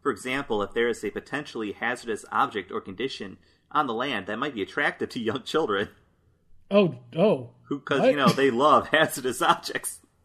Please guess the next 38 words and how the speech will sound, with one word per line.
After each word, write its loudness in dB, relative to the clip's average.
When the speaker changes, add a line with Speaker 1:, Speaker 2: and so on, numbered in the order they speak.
Speaker 2:
I 0
Speaker 1:
The 6
Speaker 2:
mean, 8
Speaker 1:
trespass 6
Speaker 2:
that's -8
Speaker 1:
may 6
be 6
Speaker 2:
true. -6
Speaker 1:
deemed -2
anticipated -2
under -4
the -4
doctrine 0
of -4
attractive -6
nuisance, -14
such -4
that -4
the -6
child 2
may -2
be -4
able 0
to -14
succeed -8
with -8
an -10
injury -10
claim. -14
Speaker 2:
So 2
if, 2
say, 2
you 2
have, 0
I 2
don't 2
know, 0
uh, -4